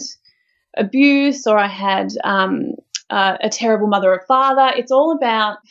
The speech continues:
and then that's what I help my clients with as well. It's just, it's not a blame game. It's just about how did I interpret my world growing up?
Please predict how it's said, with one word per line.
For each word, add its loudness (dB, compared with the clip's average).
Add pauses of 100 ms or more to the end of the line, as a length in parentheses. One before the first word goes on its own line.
(300)
and -2
then 2
that's -2
what 2
I -2
help -4
my -2
clients -2
with -4
as -4
well. 0
It's -6
just, -6
it's -4
not 2
a -2
blame 0
game. -4 (280)
It's 0
just -2
about 0
how -2
did 0
I 2
interpret -4
my 0
world 0
growing -2
up? -2